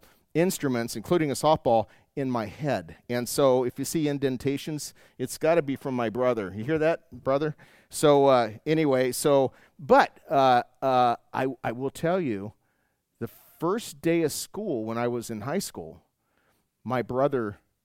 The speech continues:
was there. Again, he was a senior, I was a freshman, and I was really kinda scared to go to high school for the first time, my first day, and I didn't know that many people, but I knew my brother. And so, uh, these people start coming up to me, these other kids who I thought they were all really cool, and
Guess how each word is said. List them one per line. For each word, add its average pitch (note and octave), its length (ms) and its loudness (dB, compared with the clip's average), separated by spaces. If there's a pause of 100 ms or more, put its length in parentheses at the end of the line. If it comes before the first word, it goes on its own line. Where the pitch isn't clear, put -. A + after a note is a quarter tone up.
(160)
was G#2+ 220 -10
there. G#2 380 -8 (140)
Again, A2 340 -8
he A#2+ 140 -10
was B2 160 -4
a A#2 60 -8
senior, C3 400 -4
I A2+ 40 -2
was G#2 140 -6
a G2 60 -12
freshman, D3+ 400 -2
and A#2+ 100 -4
I D3+ 100 4
was D#3 240 -2
really C#3 520 2 (340)
kinda C#3+ 240 0
scared E3 480 2
to B2 60 -8
go C3+ 120 0
to B2 60 0
high C#3+ 180 2
school A2+ 280 -6
for - 100 -14
the G#2+ 80 -8
first A#2+ 300 -8
time, B2 160 -2
my G#2 120 -4
first C3+ 300 -8
day, C3 160 2 (240)
and A2+ 160 -4
I B2 60 2
didn't A#2 180 0
know B2 120 0
that A#2+ 120 -6
many A#2 160 -4
people, B2+ 420 -4 (280)
but C3 120 0
I B2+ 80 4
knew C#3+ 160 -2
my C3 160 -2
brother. G#2 540 -4 (500)
And B2+ 200 -4
so, C3 480 4 (400)
uh, A#2 380 4
these C3 220 -4
people F3 380 -4
start B2+ 260 -2
coming C3 240 -2
up D3 120 -2
to B2 120 -12
me, A#2 100 -4
these A2 220 -4
other B2+ 180 0
kids A#2+ 520 -4
who A#2 200 -2
I B2+ 120 4
thought G#2+ 240 -2
they G#2 100 -4
were G2 160 -4
all G2 120 -2
really G2 280 -6
cool, G2+ 340 -8
and F2 240 -10